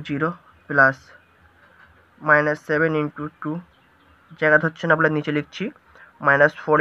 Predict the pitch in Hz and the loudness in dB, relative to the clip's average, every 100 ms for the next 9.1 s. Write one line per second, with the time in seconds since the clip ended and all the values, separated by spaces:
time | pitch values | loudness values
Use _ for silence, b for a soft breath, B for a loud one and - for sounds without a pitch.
0 | 147 139 208 302 _ _ _ _ _ _ | 0 -4 -10 -12 _ _ _ _ _ _
1 | _ _ _ _ _ _ - _ _ _ | _ _ _ _ _ _ -20 _ _ _
2 | _ _ - 151 143 120 - 98 - - | _ _ 0 2 2 0 -6 -20 -16 -12
3 | 151 269 - _ _ _ _ _ - _ | -6 -6 -8 _ _ _ _ _ -20 _
4 | _ _ _ _ _ - 170 202 208 190 | _ _ _ _ _ 0 2 4 2 0
5 | 160 - 127 98 - - _ B B B | -6 -6 -12 -12 -16 -20 _ B B B
6 | - 170 190 226 247 185 185 185 208 214 | -8 -2 0 0 -2 -6 -4 0 0 -2
7 | 196 202 190 - 175 185 - - - - | -2 -2 -2 2 0 0 -6 -16 -18 -20
8 | - - - - 143 143 _ - 151 156 | -20 -20 -12 -4 -2 -2 _ 2 4 4